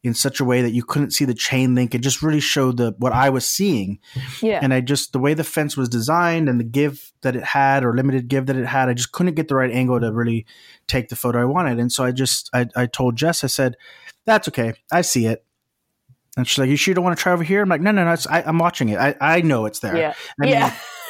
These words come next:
Speaker 1: it would have been cool if I could have shared it with some other people who could also experience that sort of remotely, but that's okay. I, 'cause I see it and I'll remember it. And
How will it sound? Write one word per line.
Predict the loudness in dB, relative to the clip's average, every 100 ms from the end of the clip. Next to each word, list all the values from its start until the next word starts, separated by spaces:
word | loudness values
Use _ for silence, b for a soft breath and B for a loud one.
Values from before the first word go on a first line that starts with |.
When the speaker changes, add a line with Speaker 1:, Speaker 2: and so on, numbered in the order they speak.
| -2
Speaker 1:
it | 2
would | 4 2
have | 2 -2
been | -4
cool | 2 2 4
if |
I | 2
could | 2
have | -2
shared | 2 2
it | 2
with | 2
some | 0
other | 0
people | 0 0 0
who | 0
could | -2 -2
also | 0 0 0 -2
experience | -2 0 0 0 0
that | 0 0
sort | -2 0
of | 2
remotely, | 2 0 0 -2
but | 0 -2 -2
that's | -2
okay. | -2 0 0 0
I, | 0 -2
'cause | -4
I | -2 0 0
see | -2 0 0
it | 0 0
and | 0
I'll | 0
remember | 2 0 2 0
it. | 0 0
And | 0